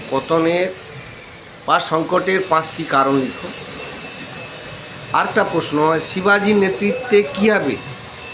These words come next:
মারাঠা শক্তির উত্থান ঘটেছিল? শিবাজির নেতৃত্বে কীভাবে মারাঠা শক্তির উত্থান ঘটেছিল? এই গেল মোটামুটি,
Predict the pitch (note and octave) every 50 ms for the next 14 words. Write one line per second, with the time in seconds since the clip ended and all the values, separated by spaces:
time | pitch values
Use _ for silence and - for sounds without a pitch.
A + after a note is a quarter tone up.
0 | - - - - - - - - - - - A3 - C3 D3+ F3+ G3 G#3 G#3+ G#3+
1 | G#3+ G#3+ A3 G#3 - - E3+ - - - - G3 F#3+ F3 D#3+ C3+ - - D#3+ D#3+
2 | D3+ C#3 C#3 C3 C#3+ C3+ - - G#2+ F2+ - - - - - - - - - -
3 | - - - - - - - - - - - - - - E3 E3 E3+ F3+ F3+ F#3
4 | F3+ F3+ F#3 F#3+ F#3+ F3+ E3+ D#3+ D#3+ D#3 D#3+ - - F#3 F#3 - - - F3+ E3+
5 | - - D3+ D3+ D3 D3+ C#3+ D3+ F3 F#3 F#3+ G3 - - - - - - - -
6 | - - - - - - - - - - - - - A2+ G#2+ A2 A#2+ C3+ D3 D#3+
7 | E3 E3+ F3 E3+ E3+ E3+ F3+ F3 E3+ - D3 C#3 C#3 - D#3 D3+ C#3 - - -
8 | C3+ B2+ A2 G2+ F#2+ - - - - - - - D3 D#3 D#3 E3 E3 F3 F3 E3
9 | E3 D#3+ D#3 E3+ E3+ E3+ E3+ E3 F#3 F#3 F#3 F#3+ F#3